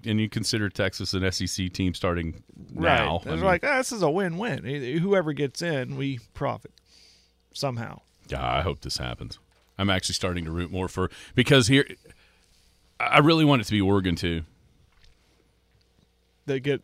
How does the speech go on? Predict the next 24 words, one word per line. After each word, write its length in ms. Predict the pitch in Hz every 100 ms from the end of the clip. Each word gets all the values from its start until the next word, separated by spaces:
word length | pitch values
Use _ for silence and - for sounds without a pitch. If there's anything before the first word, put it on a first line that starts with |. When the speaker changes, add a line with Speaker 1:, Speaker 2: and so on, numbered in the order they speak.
| _
Speaker 2:
yeah, 120 | 165
all 220 | 120 180 247
the 100 | 220
one-loss 500 | 190 170 156 147 -
things. 340 | 117 113 117
I 100 | 127
like 260 | 139 117 -
that. 180 | 90 -
Speaker 1:
I 80 | 104
want 240 | 104 120
it 60 | 117
to 80 | 98
be 120 | 107
those 280 | 92 95 -
three. 100 | 135 87
Speaker 2:
One-loss 260 | 123 117
teams. 440 | - 107 107 - - _ _ -
Speaker 1:
I 60 | 85
want 240 | 90 123
it 40 | 135
to 60 |
be 100 | 139
those 220 | 139 131
three. 340 | - 110 76